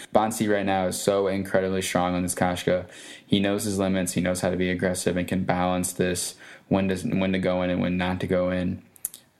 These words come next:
Hammers ends up picking up the Vox, which I know is a good pick. We're starting all over. It's a strong pick in the lane. Team Solo Mid follows up in the second ban by banning away that Fortress.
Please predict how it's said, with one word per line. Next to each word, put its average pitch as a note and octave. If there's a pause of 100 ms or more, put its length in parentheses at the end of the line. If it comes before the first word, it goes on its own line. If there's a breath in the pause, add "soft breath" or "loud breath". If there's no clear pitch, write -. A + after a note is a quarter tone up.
(140)
Hammers A2
ends G#2
up G2
picking G2
up F#2+
the F2
Vox, A#2
which F2+
I F2
know F2
is F2
a E2
good E2+
pick. F#2+
We're F2+
starting F#2
all F#2
over. F#2
It's F2
a E2+
strong F#2
pick F#2
in F#2
the F2+
lane. F#2 (760 loud breath)
Team G#2
Solo G#2
Mid G2+
follows F#2+
up F#2+
in F2+
the F2+
second G2
ban G#2
by F2
banning F#2
away F2+
that F2
Fortress. G#2